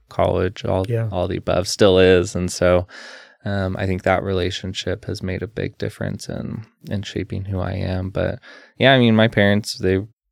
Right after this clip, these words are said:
Speaker 1: disciplined us. We got
Speaker 2: Good.
Speaker 1: spankings. We got the soap in the mouth.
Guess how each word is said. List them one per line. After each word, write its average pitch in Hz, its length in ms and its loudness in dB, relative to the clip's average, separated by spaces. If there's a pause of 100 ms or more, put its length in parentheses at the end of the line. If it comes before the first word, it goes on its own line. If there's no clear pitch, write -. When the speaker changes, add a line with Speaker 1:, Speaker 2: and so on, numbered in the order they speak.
(100)
Speaker 1:
disciplined 98 580 -2
us. 113 340 -2
We 92 160 -2
got 98 200 2
Speaker 2:
Good. 147 340 4
Speaker 1:
spankings. 101 640 0
We 98 80 2
got 104 180 4
the - 80 -4
soap 101 340 4
in 98 100 2
the 104 60 4
mouth. 104 560 4